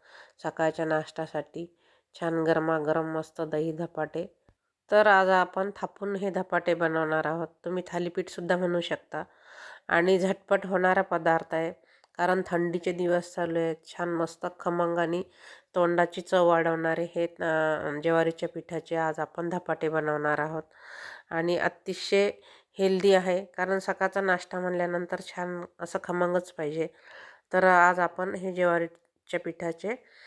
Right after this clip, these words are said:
अ, धपाटे किंवा थालीपीठ म्हणू शकता तुम्ही, ते बनवूया. तर माझी तब्येत बरी नसल्यामुळं, थोडासा आवाज खराब असल्यामुळं मी मागच्या आठवड्यात व्हिडिओ टाकलेले नाही आहे, त्याबद्दल सॉरी.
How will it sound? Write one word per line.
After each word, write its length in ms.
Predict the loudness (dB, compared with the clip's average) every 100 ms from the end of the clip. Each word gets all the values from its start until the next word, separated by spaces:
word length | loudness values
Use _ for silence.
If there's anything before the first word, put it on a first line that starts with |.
| -20 -20 -8
अ, 120 | -2 -2
धपाटे 400 | 0 0 0 -4
किंवा 360 | -4 0 0 0 _ _ _ -4
थालीपीठ 460 | -2 0 -2 -4
म्हणू 220 | 0 0 0
शकता 340 | -4 -4 -6
तुम्ही, 300 | -6 -6 -6 -10 _ _ 0
ते 60 |
बनवूया. 480 | 4 4 2 -2 -4 _ _ _ _ _ _ _ _ _ _ _ _
तर 120 | 0 4
माझी 260 | 4 2 -2
तब्येत 240 | -2 0 0
बरी 260 | 4 4 4
नसल्यामुळं, 580 | 0 -2 -6 -2 -2 -2
थोडासा 360 | -6 -8 -2 2
आवाज 280 | 4 2 0 -10
खराब 280 | -4 -2 -2
असल्यामुळं 520 | -4 -6 -8 -4 -6 -8 -18 -20 -20 -20 -8
मी 260 | -2 0 2
मागच्या 380 | 0 0 -2
आठवड्यात 420 | -2 -2 -2 -2 -4
व्हिडिओ 240 | 0 0 2
टाकलेले 420 | -2 -4 -4 -2 -2
नाही 300 | -2 -4 -6
आहे, 80 | -8 -4
त्याबद्दल 440 | -4 -4 -4 -6
सॉरी. 360 | -2 -2 0